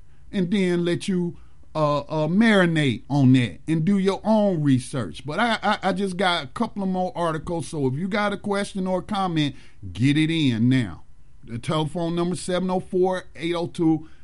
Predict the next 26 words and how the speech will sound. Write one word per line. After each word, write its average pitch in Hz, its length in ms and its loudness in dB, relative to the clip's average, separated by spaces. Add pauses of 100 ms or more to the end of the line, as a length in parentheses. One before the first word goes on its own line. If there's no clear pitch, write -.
(100)
fifty 156 320 0
fifty-six. 147 720 -2
Hit 131 220 -4
the - 80 -10
star 139 380 -6
key 127 260 -2
twice. 123 600 -10 (1160)
And 139 140 6
greetings 147 380 4
to 147 120 -4
those 127 280 0
that's 120 220 -6
on 131 200 4
the 107 60 -2
line. 95 400 -8 (1800)
Here's 208 300 4
a 151 40 -6
couple 143 340 -4
of 131 100 -6
articles 123 460 -4
before 151 360 -2
I, 143 240 0
before 139 400 0
I 139 140 0
get 123 440 -2
to 120 360 2